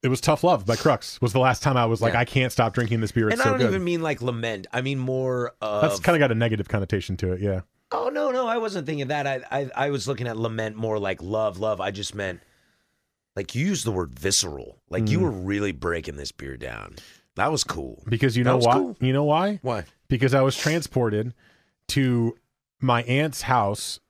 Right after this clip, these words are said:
Speaker 1: that was in the same town I was in, and she moved when I was, like, six.
Speaker 2: Mm-hmm.
Speaker 1: I was transported to super young Mike wearing the, uh, the Grim Reaper costume where you had the mesh thing that you looked really cool in, but you could see through it.
Speaker 2: Mm-hmm.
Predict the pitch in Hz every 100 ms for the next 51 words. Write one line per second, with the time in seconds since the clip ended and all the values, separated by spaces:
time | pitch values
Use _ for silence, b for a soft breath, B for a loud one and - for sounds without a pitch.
0 | - 120 113 110 - - 135 156 - 151
1 | 139 135 127 117 104 101 98 107 - 196
2 | 196 151 123 117 110 98 87 - - 110
3 | - - - 123 113 104 - 175 185 175
4 | 175 - 151 131 110 - - 165 196 196
5 | 185 175 117 107 107 - b b b b
6 | b 120 131 127 123 113 117 113 107 107
7 | - _ - 117 110 104 98 92 - _
8 | _ _ _ _ - 120 101 143 175 165
9 | 170 165 135 131 120 - 113 113 117 113
10 | 123 110 110 135 139 - - 131 113 117
11 | 117 107 120 - 120 113 120 110 104 107
12 | 104 104 - 123 - 117 101 98 - 123
13 | 120 110